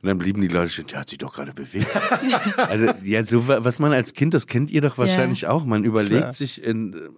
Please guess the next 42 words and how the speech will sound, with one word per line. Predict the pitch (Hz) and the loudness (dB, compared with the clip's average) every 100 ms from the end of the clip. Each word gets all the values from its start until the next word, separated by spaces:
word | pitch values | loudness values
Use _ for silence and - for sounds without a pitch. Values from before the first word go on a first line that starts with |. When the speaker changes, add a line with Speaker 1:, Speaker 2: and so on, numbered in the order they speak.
| - | -18
Speaker 1:
es | 107 | -12
hat | 120 - | -12 -12
viel, | - 123 | -2 0
glaub | 120 123 | 4 2
ich, | 120 120 | 2 0
mit | 113 - - - - _ | -4 -4 -20 -20 -20 _
Fantasie | - 117 113 117 101 104 165 | -4 -2 0 0 0 0 0
dann | 139 92 | 2 0
eben | 80 80 82 | -2 -4 -4
zu | - | -8
tun | 78 - 87 82 | -10 -4 -2 -2
und | 82 87 | -2 -2
eben | 92 95 | -2 0
jetzt | 95 98 - | 0 -2 -2
nicht | 107 131 | -2 0
nur, | 101 101 107 110 - - - - _ | -2 2 2 0 -4 -20 -20 -20 _
also | 87 104 | -6 -4
ich | 120 113 | -2 0
war | 104 | 0
weniger | 104 113 110 104 | 2 0 2 0
Fernseh | 95 - 113 123 123 | 0 0 0 2 0
gucken | 110 120 120 98 | 0 -2 0 0
oder | 101 95 | 2 4
lesen, | 98 120 131 92 | 4 4 2 -2
ich | 95 | -2
hab | 101 123 - | -4 -6 -10
mir | 98 98 | -4 -2
selber | 92 110 120 87 | 0 0 2 0
irgendeinen, | 87 85 82 87 85 _ - - - _ _ | 0 -6 -6 -8 -10 _ -20 -20 -20 _ _
äh, | - 92 80 78 | -4 0 0 -2
Schrott | - 90 85 | -4 -2 0
ausgedacht, | - 90 95 107 87 87 - | 0 0 0 0 2 -2 -2
den | 87 | -6
ich | 90 | -4
dann | - 87 87 | 0 0 0
irgendwie | 78 80 78 80 80 | -2 -4 -4 -2 -2
gemacht | 78 82 82 | -2 -6 -6
habe. | 80 82 | -2 -2
Aber | 90 | -2
ich | - | -4
mo-, | 98 110 | -2 -2
mochte, | 95 98 - 98 90 | -2 -6 -4 -2 -2